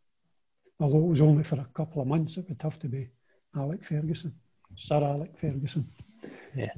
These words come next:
Speaker 1: as you say. But, uh, uh, I was always amazed at Alec Ferguson, how you could look at him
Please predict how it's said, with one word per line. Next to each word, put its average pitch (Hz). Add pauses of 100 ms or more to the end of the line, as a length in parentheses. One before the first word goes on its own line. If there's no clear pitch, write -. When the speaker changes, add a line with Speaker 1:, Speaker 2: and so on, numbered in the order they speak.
(160)
Speaker 1:
as 120
you 139
say. 135 (220)
But, -
uh, 123 (1120)
uh, 120 (920)
I 170
was 190
always 214
amazed 165
at 208
Alec 202
Ferguson, 156
how 175
you 156
could 143
look 185
at 226
him 156